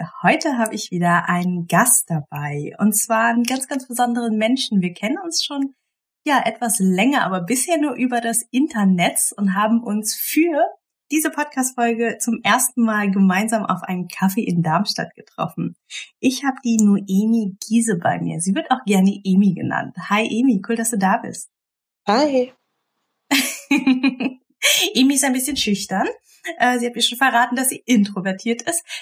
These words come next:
Speaker 1: Deswegen kann es zwischendrin zu ein paar, ähm, Schweigepausen kommen. Ähm, genießt es einfach, nehmt es als Meditation. <laughs> Und ich freue mich riesig, riesig, dass du, auch wenn du introvertiert bist und es dir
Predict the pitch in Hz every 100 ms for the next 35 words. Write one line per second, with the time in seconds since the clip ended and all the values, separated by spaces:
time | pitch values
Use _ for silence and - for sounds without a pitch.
0 | - 320 339 330 392 381 370 349 339 311
1 | 320 302 294 285 269 226 226 226 226 214
2 | 214 220 226 226 _ _ - - 403 359
3 | 262 233 233 240 240 233 247 247 247 -
4 | 226 226 226 226 233 285 - 254 - 214
5 | 208 214 190 220 349 381 - 247 240 233
6 | 233 233 226 - 190 180 196 220 - _
7 | - 269 277 262 285 - - 349 - -
8 | - 539 523 359 269 269 - 254 269 262
9 | 240 269 269 254 240 226 233 208 208 214
10 | 214 - - - 220 220 208 208 285 254
11 | 180 208 - 190 180 180 196 196 180 190
12 | - 190 196 - 202 196